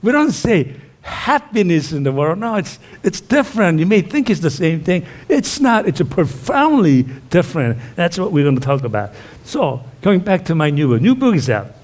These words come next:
Now, I'm not here to talk about my book, but I wanna talk about the process in which this book came up, up about. It's the second book. Uh, the publication company text messaged me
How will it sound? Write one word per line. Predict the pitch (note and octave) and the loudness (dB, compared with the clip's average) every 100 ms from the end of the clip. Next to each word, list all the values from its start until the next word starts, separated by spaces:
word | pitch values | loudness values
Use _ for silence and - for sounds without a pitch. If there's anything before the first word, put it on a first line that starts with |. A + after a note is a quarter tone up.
| - - | -12 -6
Now, | A#2 | -2
I'm | |
not | G3 A3 | -2 0
here | B3 | 0
to | - B3 G3 - - - - - - | 0 2 2 0 -8 -20 -20 -20 -4
talk | C3+ C3+ | -2 0
about | B2 G#2+ | -2 -2
my | G2 | -4
book, | F#2+ F#2+ F#2 | -6 -8 -6
but | C3 | -4
I | |
wanna | G3+ | -2
talk | G3 G#3+ | -2 -4
about | F#3+ D3 | -2 -2
the | C#3+ | -4
process | C3+ F3+ - - C#3 | -2 -2 -2 -4 -4
in | B2+ | 0
which | C#3 C#3 | 0 0
this | B2 | -6
book | - C3 - | -4 -6 -4
came | B2 A#2 | -4 -2
up, | G#2 A2 | -4 -4
up | A2+ G2+ - | -6 -6 -6
about. | G#2 G2 F#2+ - - - - - - - - - | -6 -6 -8 -16 -20 -20 -20 -20 -20 -20 -12 -8
It's | B2+ | -4
the | E3+ | 0
second | G3+ F#3 C3+ | 0 0 0
book. | C3 C#3 - - - - - - - | -2 -2 -10 -20 -20 -20 -20 -16 -4
Uh, | A2 G#2 G2+ G2+ B2 G3+ - - | -2 0 -2 -4 -10 -16 -20 -2
the | B2+ | 0
publication | A#2+ F#3 A#3+ B3+ G#3 | 0 -2 0 0 0
company | G3+ F3 E3 C#3 C3+ C#3+ - - - - - - - _ - _ _ _ - - - - - - - - - - | 0 0 0 0 -2 -4 -12 -20 -20 -20 -20 -20 -20 _ -20 _ _ _ -20 -20 -20 -20 -20 -20 -20 -20 -20 -20
text | - D3+ - | -6 -6 -4
messaged | C3 B2 A#2+ A2 | -4 -4 -6 -6
me | G#2+ G#2 | -4 -4